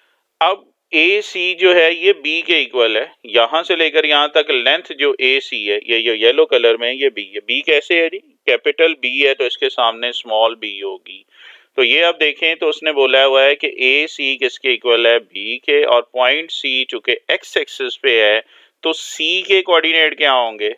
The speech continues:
अगर कोई पॉइंट एक्स एक्सिस पे होता है तो उसका वाई ऑर्डिनेट क्या होता है? ज़ीरो होता है। So आपके पास coordinate of C क्या आ जाएंगे? B and zero। मीन,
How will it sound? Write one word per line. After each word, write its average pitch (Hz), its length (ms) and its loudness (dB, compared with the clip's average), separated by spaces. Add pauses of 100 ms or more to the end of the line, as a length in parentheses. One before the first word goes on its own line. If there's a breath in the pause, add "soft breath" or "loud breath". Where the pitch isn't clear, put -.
(160)
अगर 147 300 2
कोई 156 200 0
पॉइंट 135 500 0
एक्स 175 220 -2
एक्सिस 151 340 0
पे 147 120 0
होता 120 280 4
है 120 120 6
तो 123 120 -6
उसका 120 260 0
वाई 117 280 4
ऑर्डिनेट 120 460 0
क्या 120 140 0
होता 107 280 0
है? 101 120 2
ज़ीरो 98 360 -6
होता 131 280 0
है। 117 340 0 (240 soft breath)
So 165 480 -2
आपके 123 340 0
पास 117 380 2
coordinate 110 460 0
of - 20 0
C 104 300 -2
क्या 101 420 -2
आ 92 40 0
जाएंगे? 92 400 -8
B 113 480 -12 (140)
and 92 580 -10
zero। 127 420 -10 (240)
मीन, 107 320 -8